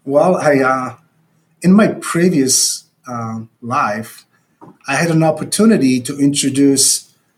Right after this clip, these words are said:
what my corporate employer was trying to promote, uh, uh, as a part of, um, restaurant development. And I had an opportunity to, uh, uh, talk to a gentleman from Riyadh, Saudi Arabia.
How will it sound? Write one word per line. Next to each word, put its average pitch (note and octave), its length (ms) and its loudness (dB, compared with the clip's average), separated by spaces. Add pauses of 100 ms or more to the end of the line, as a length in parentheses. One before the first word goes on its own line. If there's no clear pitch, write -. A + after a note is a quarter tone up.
(160)
what B2+ 640 0 (500)
my A#2+ 260 0
corporate C3 500 -4
employer C3 640 2
was A#2+ 560 0
trying C3 320 0
to B2+ 100 -2
promote, A#2+ 680 0 (480)
uh, A#2+ 200 0
uh, A2+ 280 2
as B2+ 100 0
a - 80 0
part B2+ 260 2
of, A2+ 260 -2
um, A2 400 0 (160)
restaurant C#3 380 2
development. G#2+ 640 0 (580)
And A#2 460 2 (160)
I C3 120 -2
had C#3+ 120 2
an C#3 140 6
opportunity F3+ 540 2
to, D3+ 200 2
uh, C3 340 4
uh, B2+ 200 0
talk C#3+ 240 0
to D3+ 80 -2
a A#2+ 80 2
gentleman C3+ 480 2
from B2 400 2
Riyadh, B2 480 2
Saudi A2+ 400 0
Arabia. A#2+ 500 2